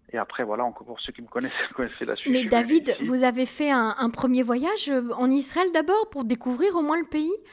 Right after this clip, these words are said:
Speaker 2: avant de faire, euh, tout, tout ce processus de conversion ?
Speaker 1: Ah ben oui, oui,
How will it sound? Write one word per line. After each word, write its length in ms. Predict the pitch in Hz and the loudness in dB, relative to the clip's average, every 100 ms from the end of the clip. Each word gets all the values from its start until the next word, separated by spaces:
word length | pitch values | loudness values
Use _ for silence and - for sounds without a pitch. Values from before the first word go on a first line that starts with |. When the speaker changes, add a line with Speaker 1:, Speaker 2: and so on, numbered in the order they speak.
| - - | -20 -6
Speaker 2:
avant 180 | 240 254 | 0 2
de 80 | 294 | 2
faire, 260 | 302 262 247 | 2 0 0
euh, 100 | 240 | -2
tout, 260 | 240 269 | -4 -10
tout 200 | 254 277 - | -8 -10 -6
ce 140 | 269 | -4
processus 720 | 240 - 269 277 247 - 302 | -2 0 0 0 -4 -4 -4
de 100 | 247 | -2
conversion ? 520 | 247 262 262 254 302 392 - _ _ _ _ _ _ _ _ _ | -2 0 -2 -2 -6 -8 -12 _ _ _ _ _ _ _ _ _
Speaker 1:
Ah 80 | - | -8
ben 140 | 123 170 | -4 -2
oui, 140 | 196 | -2
oui, 120 | 190 | -4